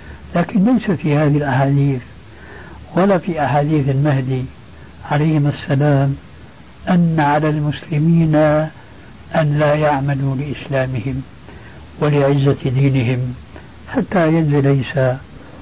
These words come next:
ويخرج المهدي. لا يوجد في هذه الأحاديث كلها ما يشعر بهذا الفهم الخاطئ الذي وقع في بعض المسلمين،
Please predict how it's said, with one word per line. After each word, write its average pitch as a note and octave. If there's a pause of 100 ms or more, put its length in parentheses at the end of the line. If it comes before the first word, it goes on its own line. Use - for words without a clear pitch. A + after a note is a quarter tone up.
(160)
ويخرج D3
المهدي. B2 (1120)
لا G3+
يوجد D3+
في B2+
هذه B2 (640)
الأحاديث C#3
كلها C#3+ (800)
ما F3
يشعر G#3 (920)
بهذا E3+
الفهم F#3+
الخاطئ G3 (720)
الذي C#3
وقع D#3
في C#3
بعض D3
المسلمين، D3+